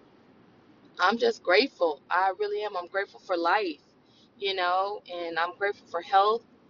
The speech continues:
I am just very thankful just to what God is doing and just how he's just amazing. And I am, again, you guys,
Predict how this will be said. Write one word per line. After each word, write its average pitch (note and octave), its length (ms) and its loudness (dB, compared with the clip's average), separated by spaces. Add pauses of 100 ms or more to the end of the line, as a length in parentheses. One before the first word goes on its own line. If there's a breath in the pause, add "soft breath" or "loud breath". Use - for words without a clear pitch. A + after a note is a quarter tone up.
(380)
I G3 360 4
am F#3+ 120 -10
just F#3+ 340 -4 (160)
very G3+ 500 -2 (340)
thankful F#3 640 -2 (380)
just G#3 380 -6
to A#3 100 -4
what A3 240 -6
God F#3+ 280 0
is - 180 -14
doing F3+ 380 -10
and E3 120 -8
just F3+ 240 -4
how F#3 320 0 (320 soft breath)
he's G3+ 280 -10
just F#3+ 320 -2
amazing. F3+ 680 -2 (340 loud breath)
And F#3 400 2
I G#3+ 160 4
am, F#3+ 220 -2 (100)
again, F#3 640 -2
you A3 160 -6
guys, F#3+ 420 4